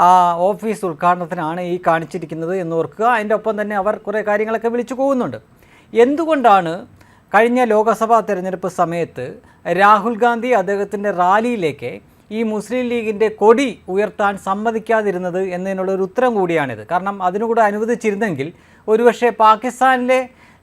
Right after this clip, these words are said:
ലീഗാണോ അല്ലെങ്കിൽ പാകിസ്ഥാനിലുള്ള പാർട്ടിയാണോ എന്ന് മറ്റുള്ളവർക്ക് തോന്നി, തോന്നിപ്പോകുന്ന തരത്തിൽ ഇവർ പ്രകടനം നടത്തിയേനെ. അതുകൊണ്ടായിരിക്കാം രണ്ടായിരത്തി പത്തൊമ്പതിലെ ആ ഓർമ്മ വെച്ചിട്ട് ഇത്തവണ റാലി, റാലിയിലൊന്നും ഈ മുസ്ലിം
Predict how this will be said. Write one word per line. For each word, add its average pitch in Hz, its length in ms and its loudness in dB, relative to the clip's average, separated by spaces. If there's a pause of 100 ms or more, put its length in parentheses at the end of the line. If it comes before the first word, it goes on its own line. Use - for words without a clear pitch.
ലീഗാണോ 208 600 4
അല്ലെങ്കിൽ 208 300 -4 (120)
പാകിസ്ഥാനിലുള്ള 220 800 2
പാർട്ടിയാണോ 202 560 2 (140)
എന്ന് 190 200 -4
മറ്റുള്ളവർക്ക് 196 480 -4 (140)
തോന്നി, 240 280 0 (260)
തോന്നിപ്പോകുന്ന 208 680 -4
തരത്തിൽ 185 260 -2 (140)
ഇവർ 175 160 -4 (400)
പ്രകടനം 190 420 2
നടത്തിയേനെ. 143 380 -8 (140)
അതുകൊണ്ടായിരിക്കാം 202 720 2 (140)
രണ്ടായിരത്തി 190 480 -4
പത്തൊമ്പതിലെ 226 640 0 (200)
ആ 190 40 4 (180)
ഓർമ്മ 196 280 -4
വെച്ചിട്ട് 151 320 -10 (580)
ഇത്തവണ 240 320 2 (220)
റാലി, 202 320 4 (140)
റാലിയിലൊന്നും 202 600 0 (400)
ഈ - 20 0 (120)
മുസ്ലിം 190 280 -2